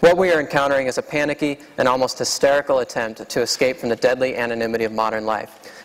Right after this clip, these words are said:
And the prime cause is not vanity, but the craving of people who feel their personality sinking lower and lower into the whirl of indistinguishable atoms to be lost in a mass civilization."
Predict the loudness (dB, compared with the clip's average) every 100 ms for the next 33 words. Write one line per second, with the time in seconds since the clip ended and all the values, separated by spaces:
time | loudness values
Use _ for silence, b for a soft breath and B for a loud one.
0 | 0 2 4 2 2 2 2 0 -2 -2
1 | 0 0 0 -2 -4 -8 -12 B B 0
2 | 4 4 4 2 0 -2 -2 -2 -4 0
3 | 2 2 0 -2 -4 -2 -2 -2 -4 -6
4 | -4 0 2 4 4 0 -2 0 2 0
5 | -6 B -4 -2 0 2 4 4 2 0
6 | -4 -4 -4 -2 -2 0 0 2 -2 -4
7 | -8 -4 -2 0 0 0 -6 -4 -2 -2
8 | -2 -2 -2 -2 -2 -2 -2 -6